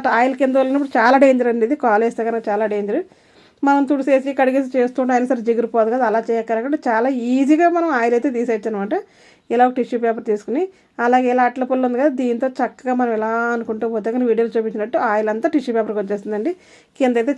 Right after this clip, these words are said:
చాలా నీట్‌గా అయితే ఉంటుందన్నమాట. ఈ టిప్ అయితే మీ అందరికీ చాలా బాగా యూజ్ అవుతుంది. టైల్స్ ఉన్న వాళ్ళకైతే చాలా ఎక్కువగా అయితే యూజ్ అవుతుందండి, ఎందుకంటే టైల్స్ మీద ఆయిల్ ఒలిగితే అస్సలు కనిపించదు కాబట్టి. ఇదైతే మరొక టిప్ అండి. చూసారా, ఫ్రిడ్జ్ లేకుండా కూలింగ్ వాటర్ తాగడం ఎలా? ఫ్రిడ్జ్లో వాటర్ తాగితే హెల్త్ పాడైపోద్ది,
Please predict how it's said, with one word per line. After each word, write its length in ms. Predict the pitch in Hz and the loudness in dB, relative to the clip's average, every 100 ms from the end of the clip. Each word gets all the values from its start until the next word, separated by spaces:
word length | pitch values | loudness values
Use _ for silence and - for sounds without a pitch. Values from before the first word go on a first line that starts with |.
| 226 | 0
చాలా 160 | 220 226 | 0 0
నీట్‌గా 340 | 208 214 226 214 | 0 0 0 -2
అయితే 120 | 202 208 | -2 -2
ఉంటుందన్నమాట. 420 | 202 208 202 202 294 | -2 -4 -4 -2 -2
ఈ 20 | 254 | -2
టిప్ 200 | 208 202 | -4 -4
అయితే 160 | 240 392 403 _ _ _ | -4 -4 -6 _ _ _
మీ 80 | 247 233 | -2 0
అందరికీ 260 | 220 277 359 359 | 0 -2 -2 0
చాలా 220 | 233 226 226 | 2 2 2
బాగా 120 | 233 302 | 0 2
యూజ్ 120 | 262 | 2
అవుతుంది. 200 | 233 226 247 | 0 -2 2
టైల్స్ 260 | 240 254 277 | 4 4 2
ఉన్న 80 | 262 | 2
వాళ్ళకైతే 260 | 254 349 359 | 2 2 4
చాలా 180 | 254 262 269 | 4 8 6
ఎక్కువగా 260 | 254 277 269 | 6 2 4
అయితే 120 | 269 247 | 4 0
యూజ్ 120 | 226 | 0
అవుతుందండి, 300 | 226 226 247 269 | 0 -2 -2 -2
ఎందుకంటే 220 | 277 311 262 | 0 0 2
టైల్స్ 220 | 240 247 | 0 -2
మీద 80 | 269 233 | 0 2
ఆయిల్ 160 | 233 233 | 2 0
ఒలిగితే 200 | 226 320 | 0 0
అస్సలు 220 | 269 247 247 | -2 -2 -4
కనిపించదు 360 | 220 214 202 202 | -4 -6 -8 -8
కాబట్టి. 280 | 202 196 - - _ _ _ _ _ _ _ _ _ - | -8 -10 -14 -18 _ _ _ _ _ _ _ _ _ -4
ఇదైతే 240 | 247 240 247 | 0 0 0
మరొక 220 | 220 226 208 | -2 -4 -4
టిప్ 180 | 226 269 | -4 -2
అండి. 120 | 302 | -2
చూసారా, 220 | 285 311 359 | 2 0 0
ఫ్రిడ్జ్ 240 | 294 202 240 | -2 -4 -2
లేకుండా 280 | 233 269 381 403 | -2 2 0 2
కూలింగ్ 320 | 294 247 240 | 2 2 0
వాటర్ 200 | 220 208 196 | -2 -4 -4
తాగడం 380 | 208 190 202 381 269 | -2 -2 0 -2 0
ఎలా? 240 | 196 190 196 202 190 - - _ - | -2 0 0 0 -2 -10 -20 _ -4
ఫ్రిడ్జ్లో 320 | 247 254 247 | -2 0 2
వాటర్ 260 | 233 226 233 233 | 2 0 -2 -2
తాగితే 260 | 214 220 330 | 0 0 2
హెల్త్ 240 | 247 220 220 | 2 0 -2
పాడైపోద్ది, 540 | 220 196 196 196 185 | -2 -2 -2 -4 -6